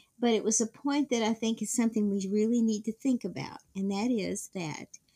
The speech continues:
the internet, suddenly we have the ability to exchange photos quickly.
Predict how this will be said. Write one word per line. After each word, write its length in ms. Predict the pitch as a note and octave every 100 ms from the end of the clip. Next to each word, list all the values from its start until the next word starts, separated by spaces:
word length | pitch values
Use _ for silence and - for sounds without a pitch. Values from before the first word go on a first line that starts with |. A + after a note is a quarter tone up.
| _ _ -
the 140 | A3
internet, 680 | B3 F4+ D4+ F3+ D3+ - - _
suddenly 800 | - - C4+ C4+ A#3 F3 E3 E3+ - _ _
we 200 | G#3 A#3
have 460 | G3 A3 G#3 F#3+ G3 - - G3+
the 380 | A3 G#3 G3+ -
ability 540 | F#3+ A#3+ G#3+ G#3 G#3 F3+ -
to 180 | F#3 F3+ _ _ -
exchange 560 | G3+ - - F#3 F#3 -
photos 560 | F#3 F#3 G3 - -
quickly. 520 | - - - - -